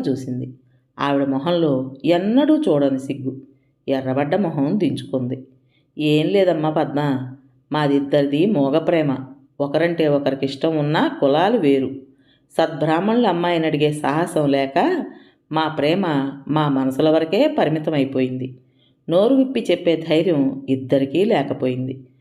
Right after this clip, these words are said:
తన దగ్గర సంగీతం నేర్చుకుంటూ వారాలు చేసుకుని బతికే ఓ కులం కాని అబ్బాయికి పిల్లనివ్వచ్చన్న ఆలోచన మీ తాతగారికి రాలేదు. కట్న కానుకలు లేకుండా నాకు నచ్చినవాడు మీ కళ్ళెదుటే ఉన్నాడన్న సంగతి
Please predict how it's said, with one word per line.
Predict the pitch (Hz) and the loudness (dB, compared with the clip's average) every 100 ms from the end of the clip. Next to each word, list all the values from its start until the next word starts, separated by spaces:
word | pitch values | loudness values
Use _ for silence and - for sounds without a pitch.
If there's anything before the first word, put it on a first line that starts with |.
| _ _ _ 151 | _ _ _ -4
తన | 156 | 0
దగ్గర | 196 196 277 | -2 0 0
సంగీతం | 269 190 196 202 196 | 0 0 2 2 2
నేర్చుకుంటూ | 170 170 170 165 151 175 | 2 0 -2 -4 0 2
వారాలు | 208 151 160 208 254 | 2 2 2 2 2
చేసుకుని | 185 175 175 160 | 2 0 -2 0
బతికే | 156 151 151 | -2 0 0
ఓ | 147 143 | 2 0
కులం | 143 147 160 175 | 0 0 0 0
కాని | 196 214 | 0 0
అబ్బాయికి | 151 156 156 143 | 0 2 0 0
పిల్లనివ్వచ్చన్న | 143 143 151 151 143 147 - 139 139 | 0 0 0 0 -2 -4 -4 -4 -2
ఆలోచన | 131 135 180 180 156 139 131 131 - _ _ _ - | 0 2 2 0 -4 -4 -6 -8 -18 _ _ _ -4
మీ | 143 | -2
తాతగారికి | 139 127 127 139 160 208 135 | -2 -4 -4 0 0 0 -2
రాలేదు. | 127 127 123 120 - _ _ _ _ - | -2 -4 -6 -8 -16 _ _ _ _ -2
కట్న | 170 170 | -2 -2
కానుకలు | 165 160 147 143 143 | -2 -2 0 0 0
లేకుండా | 143 143 143 143 190 | 0 0 0 2 4
నాకు | 262 190 156 | 4 2 0
నచ్చినవాడు | 151 156 220 247 240 175 | -2 0 0 2 2 2
మీ | 160 156 | 0 0
కళ్ళెదుటే | 156 143 170 202 233 | 2 2 2 2 4
ఉన్నాడన్న | 269 208 175 160 151 151 | 2 2 0 2 0 -2
సంగతి | - 151 175 202 | -2 0 0 0